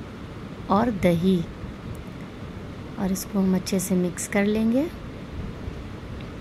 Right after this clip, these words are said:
हम इसे marinate होने के लिए आधे घंटे छोड़ देंगे। एक पतीले में पानी लेंगे, उसमें मैं डाल रही हूँ सारे खड़े गरे मसाले। दो कप चावल लिया है मैंने,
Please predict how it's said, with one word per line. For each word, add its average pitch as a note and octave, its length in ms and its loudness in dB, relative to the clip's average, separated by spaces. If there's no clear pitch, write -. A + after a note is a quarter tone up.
हम G3+ 120 6
इसे G#3 200 4
marinate G#3 580 6
होने G3 220 8
के G3 140 2
लिए A3 100 6
आधे G3 240 6
घंटे F3+ 340 4
छोड़ A3+ 260 2
देंगे। F3 360 4
एक G3 160 2
पतीले F#3+ 320 2
में F3+ 240 6
पानी F3+ 320 2
लेंगे, G#3 460 6
उसमें F#3+ 280 2
मैं F3+ 120 6
डाल F3 200 4
रही F3 100 4
हूँ F3 80 2
सारे F3 320 4
खड़े F3+ 320 2
गरे F3+ 220 4
मसाले। F3 560 2
दो F3+ 180 4
कप E3 220 0
चावल F3+ 320 4
लिया G#3 260 6
है F#3+ 100 6
मैंने, F#3 440 6